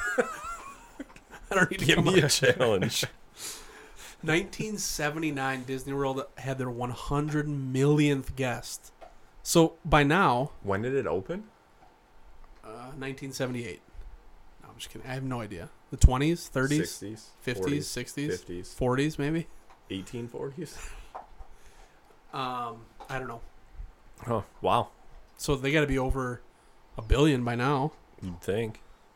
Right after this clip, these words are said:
Speaker 1: Not a math guy, but
Speaker 2: That was seventy-nine? I mean, that's
Speaker 1: Seventy-nine.
Speaker 2: almost fifty years ago.
Speaker 1: Yeah.
Speaker 2: Well, they've been open for a hundred and fifty?
Speaker 1: You were just
Speaker 2: Or
Speaker 1: there. You tell me,
Speaker 2: a hundred and twenty-five?
Speaker 1: yeah.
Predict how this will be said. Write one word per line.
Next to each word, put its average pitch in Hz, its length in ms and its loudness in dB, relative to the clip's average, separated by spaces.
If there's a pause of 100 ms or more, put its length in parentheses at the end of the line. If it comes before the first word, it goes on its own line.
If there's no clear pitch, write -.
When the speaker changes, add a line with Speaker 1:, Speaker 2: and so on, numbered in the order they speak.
(840)
Speaker 1:
Not 120 100 -18
a 123 40 -16
math 139 260 -6
guy, 123 220 -10
but 123 220 -12 (960)
Speaker 2:
That 98 80 -6
was 92 280 -8 (120)
seventy-nine? 107 600 -2
I - 40 -4
mean, 151 80 -10 (200)
that's 98 140 -6
Speaker 1:
Seventy-nine. 139 380 2 (160)
Speaker 2:
almost 110 180 -10
fifty - 220 -6
years 131 240 -6
ago. 107 260 -6 (340)
Speaker 1:
Yeah. 127 200 0 (320)
Speaker 2:
Well, 123 140 8
they've 123 100 6
been 123 100 6
open 127 220 4
for 131 140 2
a 117 40 2
hundred 127 240 0
and 117 280 -4 (520)
fifty? 185 400 -6
Speaker 1:
You 160 140 8
were 165 100 12
just 143 200 4
Speaker 2:
Or 113 60 8
Speaker 1:
there. 170 240 8
You 143 120 0
tell 151 240 6
me, 180 100 4
Speaker 2:
a - 20 6
hundred 196 120 6
and 123 60 2
twenty-five? - 20 0
Speaker 1:
yeah. 151 200 0